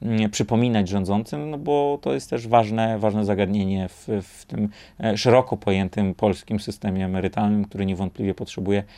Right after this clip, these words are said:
e, naprawy, e, i takich rozwiązań kompleksowych,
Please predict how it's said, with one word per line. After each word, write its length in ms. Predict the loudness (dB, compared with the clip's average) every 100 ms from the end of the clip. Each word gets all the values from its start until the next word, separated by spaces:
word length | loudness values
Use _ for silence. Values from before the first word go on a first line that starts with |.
| -20 -8
e, 420 | 0 2 2 0 -2
naprawy, 720 | 2 2 4 4 4 4 -2 -2 -16 -20 -6
e, 480 | 0 2 2 2 0
i 160 | -2
takich 340 | -2 -2 -2 -2
rozwiązań 460 | -2 0 0 0
kompleksowych, 800 | 2 2 2 0 -2 0 0 -2